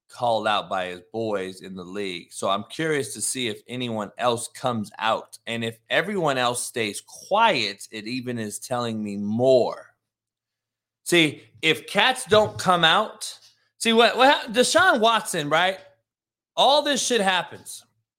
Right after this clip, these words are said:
And everyone wants to talk about, "Well, you don't have no criminal charges. He didn't do it." And I'm looking deeper, and I'm sitting there like, "Where is his former teammates at?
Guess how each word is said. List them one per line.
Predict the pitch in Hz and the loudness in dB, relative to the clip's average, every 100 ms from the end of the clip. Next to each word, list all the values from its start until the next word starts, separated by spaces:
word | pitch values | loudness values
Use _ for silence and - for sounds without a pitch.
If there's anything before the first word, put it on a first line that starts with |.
| _ - | _ -2
And | 151 | 2
everyone | 180 254 294 285 269 | 4 2 4 4 4
wants | 254 247 | 2 2
to | 214 | -2
talk | 214 220 | 2 2
about, | 202 175 127 | 2 -2 2
"Well, | 147 | 4
you | 180 | 4
don't | 185 175 | 4 4
have | 185 | 4
no | 185 | 2
criminal | 185 220 208 | 2 0 0
charges. | 170 165 160 170 143 | 0 2 2 0 -6
He | 170 180 | -6 -4
didn't | 180 175 | -4 -2
do | 175 190 | 0 2
it." | 107 - _ _ _ _ _ _ _ _ - | 0 -6 _ _ _ _ _ _ _ _ -2
And | 165 | 2
I'm | 214 311 | 4 4
looking | 311 - 233 | 2 2 -4
deeper, | 160 208 175 120 - _ - | 0 0 0 -6 -8 _ -6
and | 143 | 0
I'm | 185 | 0
sitting | 180 240 | 2 2
there | 220 196 | 4 4
like, | 170 139 117 - - | 6 4 0 -14 -20
"Where | 120 220 359 | -6 -2 0
is | 359 233 | 0 -4
his | 196 | -4
former | - 190 202 180 | -4 -2 -2 -2
teammates | 139 - - 202 160 123 117 - - _ _ | -4 -8 -6 -4 -4 -6 -8 -14 -16 _ _
at? | 101 92 - - | -8 -8 -8 -20